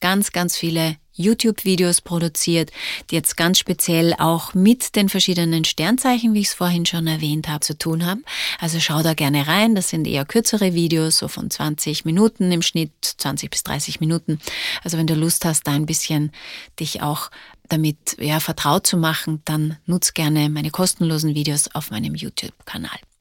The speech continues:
Ich bin wirklich davon überzeugt, dass du nach jeder Episode gestärkt, erfrischt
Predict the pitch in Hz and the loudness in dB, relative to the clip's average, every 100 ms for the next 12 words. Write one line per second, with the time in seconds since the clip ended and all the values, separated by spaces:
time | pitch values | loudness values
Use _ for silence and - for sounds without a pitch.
0 | _ _ 180 - 175 175 - 190 220 214 | _ _ -8 -2 0 2 2 2 2 0
1 | 196 185 170 170 - 170 208 - - - | 0 2 2 2 2 2 2 -2 -20 -6
2 | 180 - - 185 170 165 - 175 208 185 | -4 -4 0 0 2 0 0 2 2 2
3 | - 160 160 165 156 156 - - 160 214 | 0 -2 -2 -2 -2 0 0 2 4 4
4 | 262 - - 175 - 190 220 - | 0 -6 -6 -4 0 4 4 2